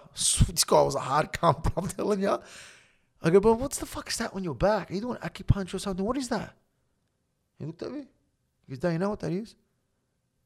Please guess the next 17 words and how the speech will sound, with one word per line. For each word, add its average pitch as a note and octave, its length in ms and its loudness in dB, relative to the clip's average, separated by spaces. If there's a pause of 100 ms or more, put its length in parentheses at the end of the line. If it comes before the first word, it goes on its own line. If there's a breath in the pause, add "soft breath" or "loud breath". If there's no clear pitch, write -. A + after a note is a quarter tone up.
Bro, D#3+ 260 12
looked F3+ 260 8
me F3+ 120 4
dead G#3+ 380 12
in A3 140 12
the G3+ 100 12
eye, G#3 280 12
brother. G3 420 8
Fucking - 360 4
square C4+ 580 8
in A#3+ 80 2
the B3 80 4
eye. A3 320 8 (1040 loud breath)
He D3 80 0
goes, D3+ 340 -2 (440)
"That's F3 260 0
where D3+ 100 2